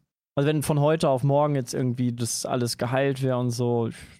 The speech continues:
ich, ich lasse mir da noch ein bisschen Zeit, das wieder au-,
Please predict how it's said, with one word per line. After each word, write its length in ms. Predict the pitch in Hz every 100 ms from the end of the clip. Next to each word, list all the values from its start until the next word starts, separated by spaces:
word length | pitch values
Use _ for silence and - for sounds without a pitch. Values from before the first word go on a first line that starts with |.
| - - - - _
ich, 60 | 175
ich 180 | - -
lasse 320 | 220 247 233
mir 140 | 208 190
da 120 | 185
noch 100 | 180
ein 80 | 170
bisschen 260 | - 165
Zeit, 400 | - 165 165 -
das 180 | 151 156
wieder 240 | 160 156
au-, 260 | 135 143 147